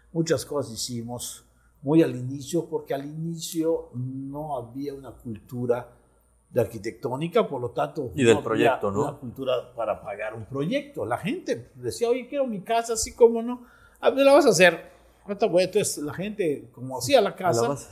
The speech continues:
Speaker 2: <laughs>
Speaker 1: pues no
Speaker 2: Sí.
Speaker 1: cobraba el proyecto, ¿no? Que era como
Speaker 2: Claro.
Speaker 1: una, una galantería o una cortesía, o como quieras llamarle. A mí no me gustaba mucho que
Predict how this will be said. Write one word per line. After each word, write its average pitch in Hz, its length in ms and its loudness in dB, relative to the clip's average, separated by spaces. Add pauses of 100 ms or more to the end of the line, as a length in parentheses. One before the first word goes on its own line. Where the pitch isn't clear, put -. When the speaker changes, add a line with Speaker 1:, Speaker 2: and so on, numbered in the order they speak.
Speaker 2:
<laughs> 123 260 -2
Speaker 1:
pues 165 140 2
no 180 140 4
Speaker 2:
Sí. - 60 -6
Speaker 1:
cobraba 151 720 4 (320)
el 120 100 -2
proyecto, 175 640 -6
¿no? 196 180 -8
Que 196 100 -2
era 196 140 -2
como 131 160 -8
Speaker 2:
Claro. 113 200 4
Speaker 1:
una, 143 300 -4 (360)
una 151 200 -2
galantería 104 1000 4
o 110 160 2
una 131 160 -12
cortesía, 139 720 0
o 107 80 -6
como 95 180 -10
quieras 104 200 -4
llamarle. 80 420 -12 (1200)
A 196 100 6
mí 285 100 4
no 330 140 2
me 226 80 4
gustaba 170 340 8
mucho 165 280 -4
que 127 140 -6